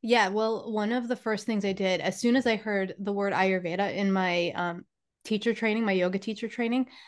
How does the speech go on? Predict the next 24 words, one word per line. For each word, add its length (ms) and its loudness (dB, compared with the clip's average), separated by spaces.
something 360 4
in 200 2
me 160 2
lit 320 0
up. 260 -2
I 140 4
just 280 2
knew 640 2
this 340 2
was 300 2
a 60 0
thing. 260 0
I 80 6
didn't 160 6
know 120 4
what 180 6
it 80 4
was. 340 6
I 80 2
just 220 -4
knew 240 0
it 180 -4
was, 220 -2
like, 180 -6